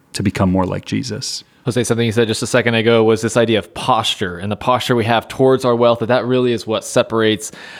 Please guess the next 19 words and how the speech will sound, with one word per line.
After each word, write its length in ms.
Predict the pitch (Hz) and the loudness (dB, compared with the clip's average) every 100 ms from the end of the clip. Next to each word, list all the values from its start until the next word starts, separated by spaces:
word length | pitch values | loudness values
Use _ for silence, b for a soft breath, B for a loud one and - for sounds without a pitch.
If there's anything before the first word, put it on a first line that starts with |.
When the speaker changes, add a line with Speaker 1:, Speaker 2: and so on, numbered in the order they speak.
| B | B
Speaker 2:
uh, 400 | - 110 101 98 - | 0 2 4 2 0
a 100 | 107 | -2
rich 360 | 101 143 147 - | 2 0 0 -2
fool 420 | 143 135 127 120 | 2 4 4 2
from 260 | - 123 | -2 -4
a 120 | 104 104 | -2 -2
wise 500 | 101 107 107 104 101 | 2 2 4 2 -2
steward. 600 | - - 127 113 113 113 B B | -6 0 2 4 4 2 B B
We 100 | 127 | 0
can 100 | 123 | 0
kinda 220 | 123 120 - | 0 -2 0
unpack, 640 | 117 117 - 120 113 - B B B - | 0 -2 -2 0 -2 -4 B B B -6
uh, 180 | 104 | -4
different 340 | 101 117 - 110 | -2 -2 -2 -4
points. 440 | - 120 113 110 | -2 -4 -4 -6
Jose, 180 | 113 110 | -2 0
you 140 | 110 | 0
kinda, 280 | 113 113 101 - 113 | -2 -2 -2 -4 -2
uh, 480 | 98 95 90 - | 0 0 0 -4